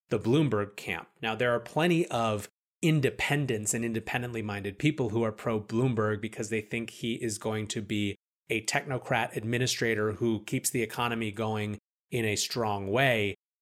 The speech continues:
However, I, that's different than having a strong pro-crypto candidate. I do think that what's more right now is that Bloomberg, from an electability standpoint,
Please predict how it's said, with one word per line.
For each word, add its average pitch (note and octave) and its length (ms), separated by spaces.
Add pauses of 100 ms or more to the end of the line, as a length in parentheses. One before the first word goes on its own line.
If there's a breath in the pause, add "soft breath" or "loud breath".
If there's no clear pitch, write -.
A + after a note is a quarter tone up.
(120)
However, C3+ 460
I, C#3 120
that's C3+ 260
different C#3+ 380
than A#2 140
having A#2+ 340
a G#2 80
strong G#2 480
pro-crypto G#2 720
candidate. - 580 (840)
I A#2+ 40
do E3+ 280
think D#3+ 360
that C3+ 160
what's A#2+ 340
more C#3 420
right A2+ 300
now A#2 380
is G2+ 100
that A2 400
Bloomberg, D3+ 560
from A#2 300
an A#2 160
electability A2+ 760
standpoint, G#2+ 520